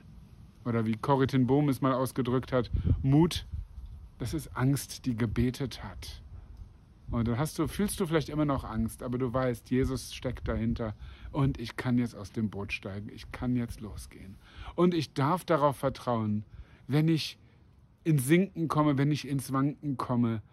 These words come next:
Jesus ist da, er packt mich, er hält mich, er stellt mich auf meine Füße. Im nächsten Moment war der Sturm übrigens vorbei, sie waren wieder am Boot und konnten ihre Reise fortsetzen. Das ist für ein Abenteuer.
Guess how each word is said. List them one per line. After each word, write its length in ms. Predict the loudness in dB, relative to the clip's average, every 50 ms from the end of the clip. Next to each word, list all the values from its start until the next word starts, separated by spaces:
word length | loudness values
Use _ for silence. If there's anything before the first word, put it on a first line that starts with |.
| -20 -20 _ _
Jesus 420 | 0 2 4 4 2 0 -2 -6
ist 320 | -6 -8 -10 -10 -8 -6 -4
da, 140 | -4 -2 -2
er 180 | -4 -4 -6
packt 360 | -4 -4 -6 -6 -8 -6 -4
mich, 220 | -4 -2 -2 -2 -2
er 120 | -2 0
hält 340 | 0 2 2 0 0 2 2
mich, 360 | 0 2 0 -2 -6 -12 -16 _ _ _ -20 -18 -8 -6
er 100 | -4 -4
stellt 420 | -4 -2 0 0 2 2 2 0
mich 160 | 0 0 0
auf 140 | 0 0 0
meine 200 | 0 2 2 0
Füße. 280 | 0 0 0 0 0 2
Im 60 | 2
nächsten 220 | 2 2 2 0
Moment 200 | 0 2 2 2
war 100 | 2 2
der 80 | 0 0
Sturm 320 | -2 0 0 0 0 0
übrigens 320 | -2 -4 -4 -2 -4 -4 -2
vorbei, 360 | -2 0 2 2 2 2 2
sie 120 | 2 2
waren 160 | 2 0 0
wieder 180 | 0 0 0 0
am 120 | 0 0
Boot 260 | 0 0 -2 -4 -4 -8 _ -20 -20 -20 _ _ -20 -20 -20 -20 -20 _ _ -4
und 180 | -2 -2 -2 0
konnten 300 | -2 -4 -4 -4 -4 -8
ihre 280 | -6 -6 -6 -6 -6
Reise 280 | -6 -6 -6 -6 -8 -10
fortsetzen. 540 | -10 -10 -12 -12 -12 -12 -14 -16 -16 -10 -8
Das 120 | -6 -4
ist 40 | -2
für 80 | -2 -2
ein 80 | 0
Abenteuer. 640 | 0 0 2 2 2 2 2 2 0 0 0 -2 -8